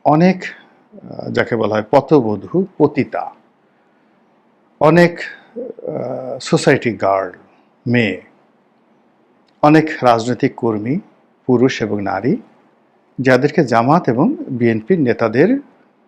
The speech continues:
বিরুদ্ধে লাগিয়ে দিয়েছে র। এরা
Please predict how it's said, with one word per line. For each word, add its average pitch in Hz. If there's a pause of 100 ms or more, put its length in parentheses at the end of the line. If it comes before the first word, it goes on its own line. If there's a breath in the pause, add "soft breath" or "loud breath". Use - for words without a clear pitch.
(260)
বিরুদ্ধে 120
লাগিয়ে 110
দিয়েছে 101 (320)
র। 101 (2250)
এরা 185